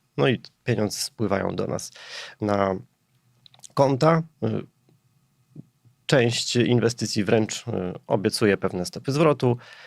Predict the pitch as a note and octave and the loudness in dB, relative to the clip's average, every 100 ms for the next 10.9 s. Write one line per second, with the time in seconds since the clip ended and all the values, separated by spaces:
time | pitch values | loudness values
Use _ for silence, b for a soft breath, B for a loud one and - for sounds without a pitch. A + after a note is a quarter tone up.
0 | B - G#2 G2+ G2+ G2 - G#2+ G#2 G2 | B -6 -2 0 0 -2 -4 -2 0 0
1 | G2 - - - A2+ A2+ A#2 A#2+ G#2+ G2 | -2 -4 -2 2 2 4 2 2 0 0
2 | - _ _ _ A2+ B2+ B2 A#2 A2+ - | -4 _ _ _ 2 4 4 2 -2 0
3 | G2 G2 - G#2+ A#2+ F#2+ G2+ C#3 B B | 0 0 -4 0 0 4 4 2 B B
4 | B B B B A#2+ B2 - - _ _ | B B B B 2 2 0 -6 _ _
5 | A#2 A2+ - C#3+ E3+ E3+ B2+ A2+ A#2+ C#3 | 0 0 -2 -2 0 4 6 6 6 4
6 | - _ _ _ _ _ - D3 C3+ C3 | -4 _ _ _ _ _ 2 4 6 4
7 | C#3 _ _ _ _ _ _ - D#3+ D3 | -2 _ _ _ _ _ _ 2 4 6
8 | C3 C3 B2+ B2 A#2 A2 - G#2+ G2 F#2+ | 4 4 2 -2 -2 -4 -4 -2 -2 -2
9 | F#2 F#2+ - - B2+ - C3 B2 A2+ A2+ | -4 -4 -4 0 0 4 4 6 4 4
10 | A2 B2 B2 A#2+ A2 G#2+ G#2 G2+ | 2 0 2 4 4 4 4 2